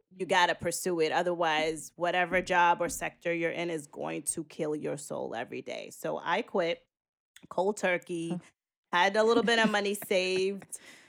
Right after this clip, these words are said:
Speaker 1: and started dabbling in nonprofit work, education.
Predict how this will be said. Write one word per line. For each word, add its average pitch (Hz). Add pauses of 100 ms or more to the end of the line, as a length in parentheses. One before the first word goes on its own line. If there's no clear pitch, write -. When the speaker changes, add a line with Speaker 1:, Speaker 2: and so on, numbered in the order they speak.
(220)
Speaker 1:
and 185
started 220
dabbling 208
in 196
nonprofit 185
work, 180
education. 170